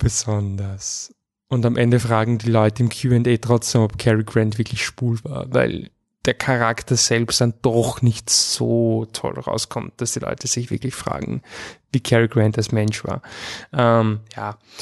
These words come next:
also von Mark Kidell, Becoming Cary Grant, wenn man Fan ist vom Schauspieler, und das,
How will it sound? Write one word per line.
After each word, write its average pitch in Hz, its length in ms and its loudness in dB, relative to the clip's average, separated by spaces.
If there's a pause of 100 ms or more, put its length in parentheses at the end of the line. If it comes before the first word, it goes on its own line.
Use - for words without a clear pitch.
(160)
also 120 280 4
von 120 200 2
Mark 110 320 0
Kidell, 123 640 2
Becoming 117 460 0
Cary 123 240 -8
Grant, 147 400 4
wenn 123 120 4
man 113 120 4
Fan 117 320 2
ist 117 160 0
vom 113 140 -4
Schauspieler, 117 480 -2
und 110 160 -6
das, - 320 -10